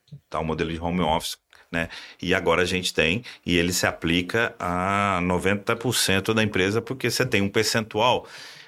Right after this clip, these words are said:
que, que não pode, tá? E quando a gente nasceu, e se você olhar, e hoje tem um livro do Marco, né, que é O Filho da Crise, tem lá seis, sete capítulos que foram escritos nesses últimos quatro anos, tá?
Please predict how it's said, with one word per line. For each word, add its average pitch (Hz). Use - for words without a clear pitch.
que, 98
que 92
não 101
pode, 104
tá? 85
E 123
quando 180
a 131
gente 104
nasceu, 104
e 85
se -
você 90
olhar, 90
e 90
hoje 90
tem 90
um 90
livro 90
do 80
Marco, 87
né, 82
que -
é 82
O -
Filho 87
da 82
Crise, 95
tem 92
lá 87
seis, 98
sete -
capítulos -
que 113
foram 107
escritos 101
nesses 98
últimos 101
quatro 98
anos, 80
tá? 87